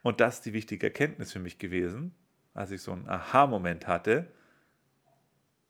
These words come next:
ich verpasse mein heutiges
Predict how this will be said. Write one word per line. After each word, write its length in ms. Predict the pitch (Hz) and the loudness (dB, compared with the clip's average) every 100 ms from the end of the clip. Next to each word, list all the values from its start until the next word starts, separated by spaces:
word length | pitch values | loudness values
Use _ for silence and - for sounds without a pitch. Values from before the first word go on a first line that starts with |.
| _ | _
ich 160 | - 110 | -6 -4
verpasse 760 | 101 - - 127 - 175 180 - _ _ _ _ _ _ _ _ _ _ _ _ - | -4 -4 -2 -2 -2 -2 -4 -8 _ _ _ _ _ _ _ _ _ _ _ _ -4
mein 260 | 110 113 - - | -2 -2 -10 -2
heutiges 880 | - 156 196 165 - 95 - - | 6 8 6 2 -2 -4 -4 -20